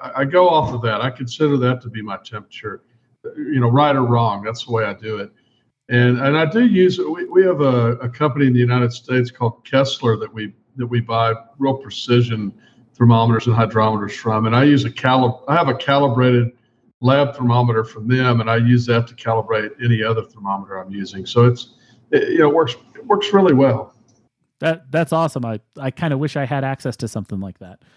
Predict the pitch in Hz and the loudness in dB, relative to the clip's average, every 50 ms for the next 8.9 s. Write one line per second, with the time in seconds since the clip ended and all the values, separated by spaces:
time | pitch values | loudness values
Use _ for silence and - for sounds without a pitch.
0 | _ _ - 254 233 - - - 226 - 262 254 220 220 196 - 262 - - 277 | _ _ -8 -6 -6 -2 0 0 2 2 0 0 0 -2 -4 -4 -6 -6 -6 -8
1 | - - - - - 277 - - - - - - 226 - _ - - 165 139 - | -8 -8 -10 -10 -10 -12 -14 -14 -14 -14 -14 -16 -16 -16 _ -4 -2 -2 -2 -2
2 | - - - 117 - - - - - - - - - _ _ _ _ _ - 196 | -4 -6 -8 -8 -8 -10 -16 -18 -18 -20 -20 -20 -20 _ _ _ _ _ 2 4
3 | 185 165 175 185 180 185 - 185 160 156 160 165 175 180 170 - - - - 156 | 4 6 6 4 4 4 4 4 4 4 4 2 2 0 0 -2 -4 -4 -2 0
4 | 139 147 170 175 143 131 135 143 139 135 156 170 160 143 147 156 170 170 156 - | 2 2 2 2 2 0 0 0 0 0 -2 -2 -2 -2 -2 -2 -2 -4 -8 -12
5 | _ _ _ _ 139 143 160 151 139 139 147 151 160 151 135 123 123 117 117 - | _ _ _ _ -4 -2 0 2 2 2 2 0 0 0 2 2 2 0 0 -2
6 | 131 123 123 - _ _ _ _ _ _ _ _ _ _ _ - - - - 220 | -2 -4 -4 -4 _ _ _ _ _ _ _ _ _ _ _ -10 -4 0 2 2
7 | 220 214 147 151 160 165 - - 165 151 151 143 135 131 135 139 147 151 139 127 | 2 4 2 2 2 0 0 2 2 4 4 4 4 4 2 2 4 4 2 2
8 | 127 123 - - - 135 117 151 143 139 135 117 117 127 131 - - | 2 -2 -4 -6 -8 -4 -2 0 2 2 2 2 2 0 0 -2 -4